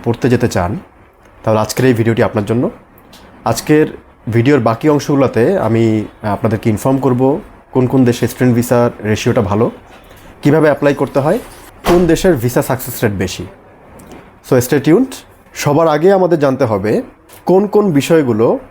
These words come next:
স্টুডেন্ট ভিসা প্রসেসের ক্ষেত্রে অনেক বেশি কাজে দেয় বা কোন কোন বিষয়গুলো স্টুডেন্ট ভিসা প্রসেসের ক্ষেত্রে একটা বড় ভূমিকা পালন করে। আমি আজকে পাঁচটা বিষয় বলবো এই ভিডিওর ঠিক প্রথম অংশে, যে বিষয়গুলোর কারণে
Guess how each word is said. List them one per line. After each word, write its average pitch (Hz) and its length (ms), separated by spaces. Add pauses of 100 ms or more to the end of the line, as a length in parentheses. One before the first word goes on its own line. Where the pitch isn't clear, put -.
(480)
স্টুডেন্ট 165 320
ভিসা 160 200
প্রসেসের 139 440
ক্ষেত্রে 185 420 (380)
অনেক 127 240
বেশি 135 180
কাজে 113 220
দেয় 110 160
বা 135 140
কোন 147 220
কোন 147 220
বিষয়গুলো 143 420
স্টুডেন্ট 127 260
ভিসা 123 180
প্রসেসের 117 360
ক্ষেত্রে 160 340 (400)
একটা 110 160
বড় 120 220
ভূমিকা 110 280
পালন 95 260
করে। 85 200 (1400)
আমি 143 200
আজকে 175 180
পাঁচটা 151 300
বিষয় 170 240
বলবো 156 360 (500)
এই 139 120
ভিডিওর 123 280
ঠিক - 160
প্রথম 131 260
অংশে, 220 280 (540)
যে 139 140
বিষয়গুলোর 160 480
কারণে 151 480